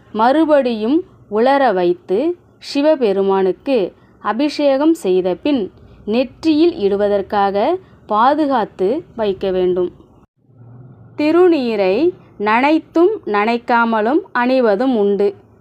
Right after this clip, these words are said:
திருநீறு அணிந்தால் உடலின் துர்நீரை உறிஞ்சி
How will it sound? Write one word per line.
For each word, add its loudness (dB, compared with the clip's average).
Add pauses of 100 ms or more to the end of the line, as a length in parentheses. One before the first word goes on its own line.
(240)
திருநீறு 4
அணிந்தால் 0 (340)
உடலின் 2 (420)
துர்நீரை 2
உறிஞ்சி 0